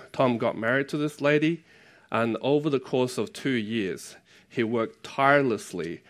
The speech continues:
trying to help her to migrate to Australia. And on the day she arrived in Australia, she said to Tom, "I'm sorry,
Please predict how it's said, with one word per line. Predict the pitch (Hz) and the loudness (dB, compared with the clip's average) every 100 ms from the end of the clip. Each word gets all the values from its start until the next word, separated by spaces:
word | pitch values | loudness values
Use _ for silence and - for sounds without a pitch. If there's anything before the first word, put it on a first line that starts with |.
| _ _ - | _ _ -4
trying | 123 120 123 | 2 2 2
to | 104 | -4
help | - 113 113 | -2 -2 -2
her | 104 | -6
to | - | -4
migrate | 101 101 95 95 95 | -4 -4 -4 -6 -8
to | - | -8
Australia. | 85 - 98 92 85 - - _ _ _ _ _ - - - - _ _ | -10 -8 -6 -6 -8 -14 -18 _ _ _ _ _ -20 -20 -20 -20 _ _
And | - 147 | 4 6
on | 170 175 | 8 8
the | |
day | 127 143 160 | 8 8 8
she | 156 - 131 | 6 2 2
arrived | 101 98 123 143 123 | 2 2 4 4 2
in | 107 | -2
Australia, | 98 - 110 101 95 69 - - - | -4 -4 -2 0 -2 -4 -8 -12 -16
she | - 123 | -4 -2
said | 135 127 | 0 -2
to | 120 | -4
Tom, | - 104 101 110 - _ _ - _ _ - | -2 -2 -2 -8 -18 _ _ -20 _ _ -6
"I'm | 107 | -6
sorry, | - 123 104 71 | -2 0 0 -2